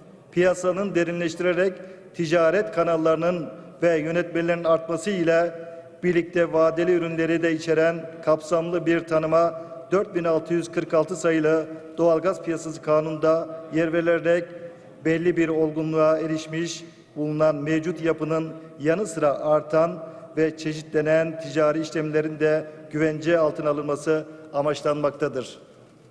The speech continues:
Değerli milletvekilleri, uzun yıllardır yapılan çalışmalar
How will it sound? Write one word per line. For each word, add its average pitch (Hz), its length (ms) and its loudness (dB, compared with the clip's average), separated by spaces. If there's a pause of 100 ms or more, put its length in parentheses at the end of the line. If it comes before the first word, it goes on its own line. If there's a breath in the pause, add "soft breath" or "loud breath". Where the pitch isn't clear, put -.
(2750 soft breath)
Değerli 208 300 4
milletvekilleri, 156 840 0 (960 soft breath)
uzun 208 220 -2
yıllardır 208 500 2
yapılan 175 460 2
çalışmalar 170 680 2